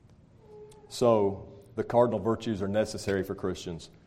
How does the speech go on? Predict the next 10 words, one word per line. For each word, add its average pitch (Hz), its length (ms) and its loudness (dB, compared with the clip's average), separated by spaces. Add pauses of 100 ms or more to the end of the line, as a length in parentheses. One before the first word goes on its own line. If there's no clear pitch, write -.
(1000)
Also, 160 840 8 (100)
they 139 220 10
are 151 320 12
embedded 139 580 4
by 139 180 10
God 139 380 8
in 127 80 2
the 123 80 0
created 135 500 6
order, 143 560 4